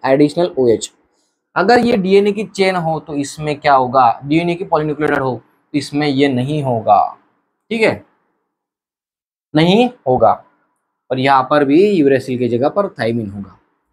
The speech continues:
अब देखिए यहाँ पर क्या हो जाए, यहाँ पर देखिए fifth ind, इसे बोलते हैं हम fifth ind, क्योंकि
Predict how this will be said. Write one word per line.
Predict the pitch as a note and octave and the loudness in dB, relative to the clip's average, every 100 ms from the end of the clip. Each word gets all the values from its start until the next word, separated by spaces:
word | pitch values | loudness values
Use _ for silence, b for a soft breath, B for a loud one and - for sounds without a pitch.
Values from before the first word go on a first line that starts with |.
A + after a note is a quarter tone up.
| _ _ _ | _ _ _
अब | G3 G#3 | -2 0
देखिए | B3 - C3 - _ _ - | -2 -2 -4 -4 _ _ -2
यहाँ | E3 F#3+ | 0 2
पर | F#3+ G#3+ | 2 0
क्या | - G3 | 2 4
हो | F3+ | 4
जाए, | D3 D#3 | 0 -6
यहाँ | D#3+ F3+ | 0 0
पर | F#3 F#3+ | 2 -2
देखिए | D3+ B2 C3+ | -4 -6 -8
fifth | C3 G3+ - | -8 -8 -6
ind, | F#3+ D#3 D#3 | -2 -2 -2
इसे | D#3 F3+ | -4 -2
बोलते | E3+ E3 D#3 | 2 2 4
हैं | F#3 | 2
हम | F3+ | 0
fifth | E3+ D#3 - | -6 -8 -4
ind, | B2+ B2 B2 _ _ - | -4 -4 -8 _ _ -8
क्योंकि | E3 F3+ | -6 -2